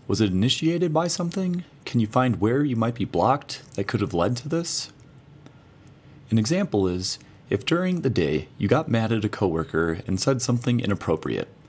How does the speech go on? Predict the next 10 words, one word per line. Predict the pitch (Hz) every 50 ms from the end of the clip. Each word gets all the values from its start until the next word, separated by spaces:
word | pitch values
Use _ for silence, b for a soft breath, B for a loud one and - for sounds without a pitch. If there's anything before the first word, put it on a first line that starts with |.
| B B B B B B B B B -
analyze | 107 123 143 175 190 196 196 185 170 - -
what | - - - 139 143
happened | 135 117 107 - - 80 73 78 78
then | 87 85 78 67 - 78 - - -
that | - - -
led | 98 113 117
up | 120 127 123
to | - -
the | - -
situation. | - - - - - - - - - - - - - 82